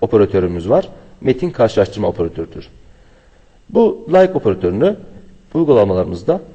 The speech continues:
çokça kullanacağız. Joker karakterlerden bahsedelim. Sadece like operatörüyle kullanılan joker karakterler bir veya daha fazla harfin yerine geçer.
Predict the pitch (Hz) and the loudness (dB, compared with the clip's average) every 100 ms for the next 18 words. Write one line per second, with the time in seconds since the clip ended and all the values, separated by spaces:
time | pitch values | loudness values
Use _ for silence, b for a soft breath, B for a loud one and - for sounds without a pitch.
0 | - - - - 151 - - - 143 110 | -6 -4 -2 0 0 -2 -20 -4 0 2
1 | 92 80 - - - - - - - - | 2 -2 -10 -14 -20 -20 -20 -20 -20 -20
2 | _ _ _ _ _ _ _ _ _ _ | _ _ _ _ _ _ _ _ _ _
3 | _ _ _ _ _ b b b b b | _ _ _ _ _ b b b b b
4 | b b - 196 196 185 165 135 110 101 | b b 0 2 4 2 2 4 4 2
5 | 90 87 90 - 107 139 202 - b b | 2 0 -2 -2 -4 -4 -4 -10 b b
6 | b b b - - 208 165 139 117 147 | b b b -8 2 4 4 2 4 4
7 | 165 - 127 120 104 104 95 92 151 135 | 2 -2 0 2 2 0 -2 -2 2 2
8 | 156 175 147 151 139 - 104 95 90 123 | 2 0 2 2 2 2 0 0 0 0
9 | 202 - - - 120 156 175 113 95 92 | 0 -6 -20 -20 -4 0 2 4 4 4
10 | - 120 185 135 101 95 98 135 165 160 | 2 0 0 0 -2 0 0 0 0 0
11 | 110 95 92 - - | 2 0 -4 -10 -14